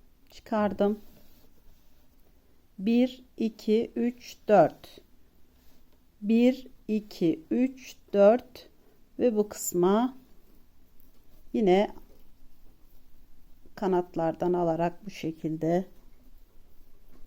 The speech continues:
bir, iki, üç, dört ve şu noktadan giriyorum. Beş tane sık iğne yapacağız. Girdim.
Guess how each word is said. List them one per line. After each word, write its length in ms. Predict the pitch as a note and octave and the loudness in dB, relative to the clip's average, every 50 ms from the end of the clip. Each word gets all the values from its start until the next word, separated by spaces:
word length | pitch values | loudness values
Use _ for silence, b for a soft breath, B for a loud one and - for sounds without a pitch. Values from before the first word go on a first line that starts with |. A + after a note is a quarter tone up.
| - - - - - - - - - - - - - - - - - - - - | -12 -10 -10 -10 -12 -14 -14 -16 -18 -18 -16 -16 -14 -14 -14 -16 -18 -12 -2 0
bir, 460 | D4+ D4+ D4+ G#3 - - - - - - C#4+ | 2 4 4 2 2 -2 -10 -12 -14 -8 -6
iki, 420 | G3+ F#3 - - - - F#3+ - | -6 -6 -6 -6 -4 -2 -2 -2
üç, 500 | - - G3+ G3 F#3 - - - - - - - | -2 -2 -2 -2 -2 -4 -8 -14 -16 -16 -10 -2
dört 680 | - F3+ F#3 F#3+ G3+ G3 - - - - - - - - - - - - - - - - - - - - - - - - - - - - - - - - - - - - - - - - - - - - - | 0 2 4 4 4 2 0 -12 -18 -20 -20 -20 -20 -20 -20 -20 -20 -20 -20 -20 -20 -20 -20 -20 -20 -20 -20 -20 -20 -20 -20 -20 -20 -20 -20 -20 -20 -20 -20 -20 -20 -20 -20 -20 -20 -20 -20 -20 -16 -8 -8
ve 80 | G#3 | -8
şu 220 | G3+ - - - - | -8 -8 -6 -2 -2
noktadan 640 | E3+ D3+ - - - - - - F3 F#3 F#3 F3+ | -2 -2 -2 -6 -8 -6 -4 0 0 2 2 2
giriyorum. 480 | F3 E3+ E3 D3+ C#3 B2+ - - - - - - - - - - - - - - b b b b b b b b b b _ - | 0 -2 -2 -4 -4 -4 -6 -10 -14 -16 -16 -16 -18 -20 -20 -20 -20 -20 -20 -20 b b b b b b b b b b _ -4
Beş 220 | B3 A#3+ A3 - | -4 -4 -4 -4
tane 360 | - - F3 E3 E3 F3+ G3 G#3 | -6 -4 -2 0 0 0 0 -2
sık 340 | G#3 - - F3+ E3+ - | -4 -6 -8 -10 -8 -4
iğne 200 | E3+ D#3 D#3 D3+ | -4 -2 -2 0
yapacağız. 800 | D3 D3+ D3+ - - - - E3 F3 F#3+ G3+ - - - - - - - - _ _ _ _ _ - _ - _ _ - _ _ - - _ - - - - _ - _ _ _ - - _ | -2 -4 -6 -8 -14 -8 -4 -2 -2 -2 -2 -6 -10 -18 -20 -20 -20 -20 -20 _ _ _ _ _ -20 _ -20 _ _ -20 _ _ -20 -20 _ -20 -20 -20 -20 _ -20 _ _ _ -20 -20 _
Girdim. 580 | - G#3 G#3 G3+ G3+ G3 G#3 G#3 G#3 G#3+ A3+ | -4 -2 -2 -2 0 0 0 2 2 2 0